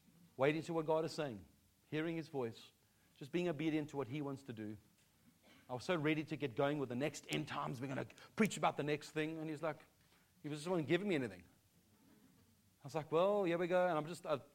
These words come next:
I've done this long enough now to realize that you can't make it happen. And you just need to trust Him. And I promise you, the same's in your business. We get so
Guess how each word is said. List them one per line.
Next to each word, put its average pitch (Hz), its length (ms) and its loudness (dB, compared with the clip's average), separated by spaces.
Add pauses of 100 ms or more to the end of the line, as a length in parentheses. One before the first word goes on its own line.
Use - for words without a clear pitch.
(120)
I've 131 100 -2
done 170 140 6
this 214 160 0
long 160 180 6
enough 151 220 6
now 143 200 6
to 143 120 -2
realize 135 440 6
that 147 140 0
you 131 80 -4
can't 156 240 0
make 127 200 0
it 120 80 0
happen. 113 340 -4 (880)
And 131 100 -6
you 135 60 -4
just 131 120 -8
need 139 120 -2
to 113 60 -10
trust - 300 -2
Him. 92 120 -8 (180)
And 143 100 0
I 156 40 4
promise 254 340 2
you, 196 60 0
the 165 100 0
same's 220 400 2
in 185 100 0
your 185 120 0
business. 147 480 -4 (1400)
We 139 80 0
get 170 180 2
so 220 220 6